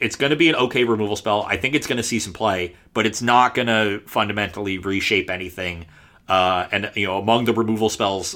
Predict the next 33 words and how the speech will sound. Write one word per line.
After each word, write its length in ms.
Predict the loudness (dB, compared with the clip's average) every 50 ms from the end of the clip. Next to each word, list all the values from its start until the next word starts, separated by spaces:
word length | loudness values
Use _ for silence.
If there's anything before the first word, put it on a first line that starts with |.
| -12 _
like 240 | -6 -6 -6 -4 -4
Vanishing 320 | -4 -2 -2 -4 -4 -4
Verse, 220 | -4 -4 -4 -4
Fracture, 480 | -4 0 2 2 2 2 0 -2 -4 -2
Rip 200 | -2 -4 -4 -4
Apart 400 | -6 -4 -2 -2 -2 -2 -4 -10 -18 -20 -20 _
that 120 | -6 -4 -2
we've 140 | -2 -2 0
seen 200 | 0 0 0 0
in 80 | -4
the 60 | -6
set, 420 | -6 -2 2 2 2 2 0 -4 -14 -20 -20 -20 _ _
Rip 160 | 4 4 4 4
Apart 220 | 2 2 4 4 4
I 60 | 4
think 120 | 2 -2
is 120 | -4 -6 -4
easily 280 | -4 -2 0 0 2
the 80 | 2 2
worst 260 | 0 0 -2 -2 -4
one. 320 | -6 -4 -4 -4 -6 -8 -14 -18 _ _ _ _ _ _
It's 140 | -12 -10 -8
a 60 | -6
sorcery. 680 | -4 -4 -2 -2 -2 -2 -4 -6 -6 -6 -6 -8 -10 -14 _ _ _ _ _ _ _
It's 280 | -8 -8 -6 -6 -8 -8
just 260 | -6 -6 -8 -8 -6
not. 360 | -4 -4 -2 -2 -2 -4 -6 -10
It's, 200 | -10 -10 -10 -10 -10
it's, 360 | -8 -6 -6 -6 -8 -8 -12 -20 _ _ _ _ _
it's 180 | -4 -4 -4
worse 340 | -2 0 2 2 2 2 0 -2
than 140 | 0 0
Abrade. 420 | 0 0 -2 -4 -6 -6 -8 -12